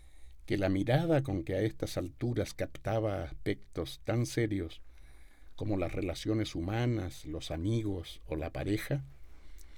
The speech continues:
era buena compañía para esa sonrisa ligeramente escéptica que solía otorgarle a su conversación no solo un poco de gracia, sino además cierto atractivo especial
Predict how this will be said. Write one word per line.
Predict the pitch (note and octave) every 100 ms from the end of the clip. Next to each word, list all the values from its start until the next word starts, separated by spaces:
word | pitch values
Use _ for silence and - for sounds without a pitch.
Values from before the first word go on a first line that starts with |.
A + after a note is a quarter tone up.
| - - -
era | A2 G#2
buena | A2 D#3 E3+
compañía | D3 C3 - G2+ A#2 B2 A#2+
para | G#2+ F#2+ G2
esa | G#2+ -
sonrisa | - G#2+ E2 G#2 - G2+
ligeramente | F#2+ G2 G#2 G#2 G#2 G#2 G#2+ G2+ F#2
escéptica | - F#2+ - - F#2 F#2 - - - - - - - - -
que | G#2+
solía | G2 G#2 A#2 B2+ A#2
otorgarle | G#2 G2 G2 A2 A2+ A2+ A2
a | G2
su | - G2+
conversación | F2 F2 F2 - - - G#2 A2 A2+ - - - - -
no | F#3 F#3
solo | - E3+ A#2+ - -
un | A2
poco | - A2+ -
de | G2
gracia, | - C#3 C3+ E2+ D2+ - -
sino | - F2+ F2
además | E2 F2+ A2+ C3+ - - - - - - - - -
cierto | - G#2+ - F2+
atractivo | F2+ E2 - G2 G2+ F#2
especial | - C#2+ - F2+ F#2